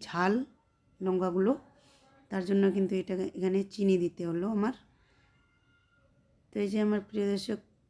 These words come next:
আমার রেড চিলি সসের জন্য এই লঙ্কাগুলো আমার রেডি হয়ে গেল। এখন ঠান্ডা হতে দেব।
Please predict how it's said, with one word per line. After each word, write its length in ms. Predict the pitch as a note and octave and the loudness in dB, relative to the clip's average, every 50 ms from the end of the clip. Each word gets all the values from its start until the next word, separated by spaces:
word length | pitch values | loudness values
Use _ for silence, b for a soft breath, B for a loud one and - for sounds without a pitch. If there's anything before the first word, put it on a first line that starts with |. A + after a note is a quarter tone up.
| _ _ _ _ _ _ _ _ _ _ _ _ _ _ _ _ _ _ _ _ _ _ - | _ _ _ _ _ _ _ _ _ _ _ _ _ _ _ _ _ _ _ _ _ _ -6
আমার 220 | G3 G3 G3 G3+ F#3 F#3 - - - - - - - - - - _ _ _ _ _ - | -2 0 0 0 0 -2 -6 -16 -20 -20 -20 -20 -20 -20 -20 -20 _ _ _ _ _ -6
রেড 240 | G#3+ G#3 G3 G3 F#3+ | -2 2 2 2 2
চিলি 240 | G3 - G#3+ G3 G3+ F#3+ | 0 -2 -2 -2 -2 -2
সসের 360 | - - G3 G3 G3+ G3+ F#3+ | -2 -2 -2 -2 -2 -2 0
জন্য 200 | F#3+ F#3+ G3 F#3+ G3 G3+ G#3 | 0 2 2 4 4 4 4
এই 140 | G3+ G3 G3 G3 A#3 - - | 2 2 2 0 0 -2 0
লঙ্কাগুলো 520 | - F#3+ F#3+ F#3+ F#3 G3 F#3+ F#3 G3 F#3+ G3 | 2 2 4 4 2 2 0 0 2 4 4
আমার 280 | F#3+ F#3+ F#3+ F#3+ G3 G3 G#3 | 4 4 4 2 0 0 -2
রেডি 260 | G#3 F3+ F3 E3+ F#3+ | -2 -2 0 2 2
হয়ে 140 | F#3+ F#3 F#3 F3+ | 2 2 2 0
গেল। 120 | F3+ F#3 G3+ G3+ | -2 -2 -2 0
এখন 180 | F#3+ F#3+ F3+ F3+ | 0 -2 -2 -2
ঠান্ডা 260 | - F#3 F#3+ F#3 F#3+ F#3+ | -2 -2 -2 0 0 0
হতে 180 | F#3+ F#3+ F#3 F3 | -2 -2 -2 -2
দেব। 180 | E3+ E3+ E3 | -2 -2 0